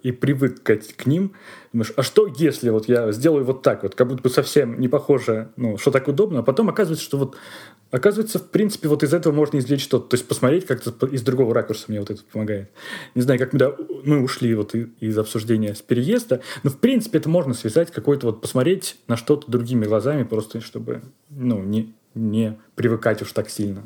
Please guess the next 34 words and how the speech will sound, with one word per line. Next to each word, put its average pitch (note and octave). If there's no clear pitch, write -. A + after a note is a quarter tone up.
И C#3+
еще C#3
мы B2
с A2+
Юлей, A2+
когда G#2
гуляем A#2
здесь G#2
вот, -
ну, A2+
неподалеку G2
как -
раз -
вот G2
в -
этих, -
в -
частных -
поселках, G#2+
про -
которые G2
я F#2+
уже -
упомянул, C3+
э, A2+
мы C#3
периодически A#2+
в A#2
последнее A#2
время, G#2
и G2
не G2
в -
последнее, C3